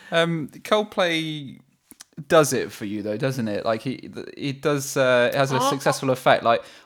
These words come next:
Speaker 1: when, I remember, um,
Speaker 2: I know what you're gonna say. <laughs>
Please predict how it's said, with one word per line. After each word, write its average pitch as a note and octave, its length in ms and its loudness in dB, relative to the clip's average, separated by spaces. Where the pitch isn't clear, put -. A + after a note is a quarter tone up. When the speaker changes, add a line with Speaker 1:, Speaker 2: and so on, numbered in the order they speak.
Speaker 1:
when, D3+ 160 2
I A2+ 60 4
remember, D3+ 480 4
um, A#2+ 160 6
Speaker 2:
I G3+ 140 12
know F#3 220 6
what D#3+ 120 2
you're E3+ 160 0
gonna F3+ 180 4
say. B3 640 2
<laughs> - 60 -6